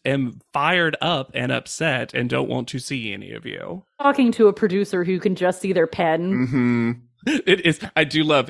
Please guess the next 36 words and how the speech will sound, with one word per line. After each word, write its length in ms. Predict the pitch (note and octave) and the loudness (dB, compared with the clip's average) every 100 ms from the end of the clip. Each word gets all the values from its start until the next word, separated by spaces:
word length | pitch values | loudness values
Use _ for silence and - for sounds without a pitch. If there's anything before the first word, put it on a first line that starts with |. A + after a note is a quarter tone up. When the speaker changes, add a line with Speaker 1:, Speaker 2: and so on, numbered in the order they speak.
| - | -8
Speaker 1:
hidden 400 | - D#3 C3 A#2+ | -2 0 0 -2
producer 840 | B2+ A#2+ A#2+ A#2+ A#2 A2 - C3 | -4 -4 -2 -4 -4 -6 -2 0
who's 280 | - C3 B2+ | 0 0 2
just 260 | G#3 - | 0 0
a 80 | B2 | -4
pantsuit 720 | - C#3 B2+ - - B2+ A2+ | 0 0 0 -2 -2 -2 0
in 140 | B2+ A#2+ | 0 2
the 80 | |
wall. 560 | A2+ A#2+ B2 A#2 D#3 D#3 A#3 - - | 2 4 4 4 0 0 -4 -4 0
<laughs> 320 | A#3 A#3+ - - - | 0 2 0 0 -20
Speaker 3:
Then 480 | E2+ F2 F2+ F#3 D4 | -20 -8 0 0 0
we 140 | C4 D#3+ | -2 -6
see 560 | - - E2+ F2 A2+ _ _ _ _ | -6 -8 -10 -12 -16 _ _ _ _
weird, 460 | - F2 E2+ G2+ A2 - _ | -14 -8 -6 -6 -8 -18 _
more 360 | B2+ F#3+ G3+ | 4 6 6
weird 400 | F#3+ G#2 F#2+ F#2 | 2 -2 -2 -2
backpedaling 800 | - F2 - - F#2 E2 D#2 F2+ | 0 0 -2 -8 -8 -6 -8 -8
from 220 | - C#3 D#3 | -6 -6 -4
Keith, 320 | D#3+ E3 D#3+ | -4 -4 -4
Speaker 1:
Uh-huh, 320 | D3+ D3 D3+ D#3 E3 - | -6 -8 -12 -14 -16 -8
Speaker 2:
Mm-hmm. 360 | D#3+ F#3 G3 A3+ | -4 0 2 0
Speaker 1:
uh-huh. 260 | - D3 - | 0 -6 0
Speaker 3:
where 200 | B2 A#2+ | 2 2
he's 400 | B2 A2+ F#3 G3+ | 0 -2 -2 -2
Speaker 2:
Mm-hmm. 180 | G#3 A#3 _ | -2 -4 _
Speaker 3:
too 360 | - B2+ D3+ E3+ | -6 0 0 0
proud 420 | - C3+ D3+ D3 | -4 0 2 2
of 120 | G2 | 0
himself 680 | F#2+ D#2 - D#2+ - - - _ _ _ | -4 -10 -8 -8 -8 -12 -20 _ _ _
and 180 | - G2 | -8 -8
keeps 340 | - E3 E3+ - | -4 -4 -4 -4
doing 260 | E3 D#3 | -2 0
these 220 | A#2+ F#2+ | -2 -4
weird 480 | - G2 C#3+ E3+ F3 | -8 -6 -4 -4 -6
little 260 | C3+ B2+ E2+ | -6 -8 -8
smiles, 880 | - - F2+ D#2+ F2+ A2+ C3+ C#3+ | -8 -8 -6 -4 -4 -6 -8 -10